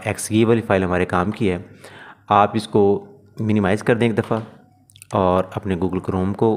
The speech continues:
ओपन कर लें। ओपन करने के बाद यहाँ पर आपको जो राइट टॉप कॉर्नर पे थ्री डॉट्स नज़र आएंगे, आप इस पर क्लिक करें। इस पर क्लिक करने के बाद आप नीचे जाएंगे, यहाँ पर ये more tools के ऑप्शन है, यहाँ पे क्लिक कर दें।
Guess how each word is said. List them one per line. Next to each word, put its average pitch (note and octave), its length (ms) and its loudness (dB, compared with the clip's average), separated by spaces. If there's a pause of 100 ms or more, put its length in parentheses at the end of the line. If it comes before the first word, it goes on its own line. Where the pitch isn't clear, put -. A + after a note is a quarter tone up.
ओपन A#2+ 240 -2
कर A#2 180 0
लें। G#2+ 340 -4
ओपन A2 280 -2
करने F#2+ 280 0
के G2+ 120 -4
बाद F2 340 0
यहाँ F#2 200 0
पर F#2 160 -4
आपको F#2 440 -2 (640)
जो F#2 220 2
राइट F#2 360 0
टॉप G2+ 260 2
कॉर्नर F#2+ 300 0
पे F#2+ 260 0 (160)
थ्री G#2+ 140 -2
डॉट्स G2+ 360 2
नज़र F#2 220 -2
आएंगे, F2+ 260 -2
आप F2+ 120 -6
इस F#2+ 100 -4
पर A2+ 120 -4
क्लिक G#2+ 240 -2
करें। G2 220 -2 (640)
इस B2+ 120 -2
पर C3+ 120 -2
क्लिक B2+ 240 0
करने G#2 220 2
के G#2 120 0
बाद F#2 240 2
आप F#2 140 0
नीचे F#2 260 -2
जाएंगे, F#2 300 0
यहाँ F2+ 320 -2
पर F#2 100 -2
ये F2+ 140 -2 (120)
more F#2 320 -2
tools G#2 300 -2
के G#2+ 100 0
ऑप्शन G2 300 0
है, F#2+ 80 -2
यहाँ F2+ 180 -2
पे - 120 -8
क्लिक A#2 200 -2
कर A2+ 100 4
दें। G#2+ 160 -2